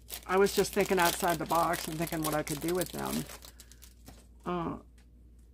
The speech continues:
they go on the cup. They, um, oh goodness, I should have a cup out here, but I don't.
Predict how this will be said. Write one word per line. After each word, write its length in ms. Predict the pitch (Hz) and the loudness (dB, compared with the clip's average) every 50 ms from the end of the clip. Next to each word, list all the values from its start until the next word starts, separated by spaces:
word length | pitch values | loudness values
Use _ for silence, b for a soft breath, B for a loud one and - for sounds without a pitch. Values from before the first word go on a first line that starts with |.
| - - - - - - - - - | -20 -20 -20 -20 -20 -20 -20 -14 -2
they 140 | 190 202 202 | 4 4 6
go 220 | 190 208 202 208 220 | 6 6 6 6 6
on 100 | 220 202 | 6 4
the 80 | 185 | 2
cup. 540 | - - - 226 254 254 220 165 143 - - - - - - - - - - - - - - - - - - - - - - - - - - - - - - - - - - - - - - - 180 | 2 -2 -4 -2 0 0 2 0 0 -4 -8 -18 -20 -20 -20 -20 -20 -20 -20 -20 -20 -20 -20 -20 -20 -20 -20 -20 -20 -20 -20 -20 -20 -20 -20 -20 -20 -20 -20 -20 -20 -20 -20 -20 -20 -20 -20 -12 -6
They, 340 | 185 180 175 165 165 - - - - | -2 -2 0 0 -2 -4 -6 -8 -6
um, 480 | 180 180 170 165 160 156 156 170 147 - - - - - - - - - | -4 -4 -2 -2 -4 -4 -6 -8 -12 -14 -20 -20 -20 -20 -20 -20 -14 -10
oh 160 | 180 185 175 - | -10 -10 -6 -2
goodness, 480 | 190 185 175 170 160 160 156 - - | 0 0 2 2 0 0 -2 -6 -8
I 100 | - 165 | -8 -8
should 260 | 170 - - - 190 151 | -6 -6 -4 -2 -2 -2
have 200 | 175 190 170 165 | 0 -2 -2 -2
a 40 | 156 | -4
cup 300 | - - 190 175 - 170 | -6 -6 -8 -6 -4 -2
out 160 | 156 156 151 | -2 -2 -2
here, 320 | 147 165 160 156 156 156 - - - - - - - - - - - - - - | -2 -2 -2 -4 -4 -6 -10 -18 -20 -20 -20 -20 -20 -20 -20 -20 -20 -20 -20 -14
but 80 | - 180 | -10 -8
I 100 | 175 175 | -6 -6
don't. 420 | 165 170 165 165 165 160 - - | -6 -4 -4 -4 -4 -4 -6 -8